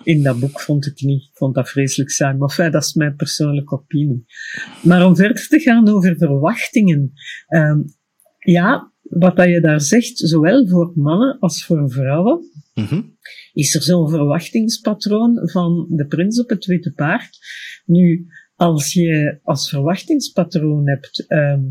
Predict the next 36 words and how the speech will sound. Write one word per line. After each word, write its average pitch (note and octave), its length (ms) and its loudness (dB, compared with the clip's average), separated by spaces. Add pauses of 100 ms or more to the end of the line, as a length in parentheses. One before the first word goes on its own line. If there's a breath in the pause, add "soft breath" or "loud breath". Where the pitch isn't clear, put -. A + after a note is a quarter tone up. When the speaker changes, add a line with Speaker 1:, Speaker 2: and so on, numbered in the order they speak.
(120)
Speaker 1:
ik E3+ 200 -4
wil E3 240 0
een D#3 340 0
mooi D#3 280 0
leven G#3 520 0
en F#3 160 0
ik F3 120 -4
wil F3 220 -2
alles G3 320 -2
wat F3+ 180 -2
mijn E3 180 -2
hartje D#3+ 400 -6
begeert, G3+ 580 0 (420 loud breath)
eh, D#3+ 380 2 (340 loud breath)
veel E3 380 2
geld, A3+ 460 0
veel F3+ 240 0
reizen, G3+ 560 0
een F3+ 160 2
mooi D#3+ 300 0
huis. E3+ 540 -2 (460 soft breath)
En E3 420 -2 (720)
als C#3+ 300 -2
dat A3+ 240 -4
jouw F#3 500 -2
ideaal D#3 600 -2
is, - 320 -4
ja, E3 200 -2
dan D#3+ 140 0
ga E3+ 120 -2
je E3 100 -2
naar D#3+ 180 -2
zo D#3+ 160 -4
iemand D#3 380 -2
op C#3+ 120 -8
zoek. - 440 -6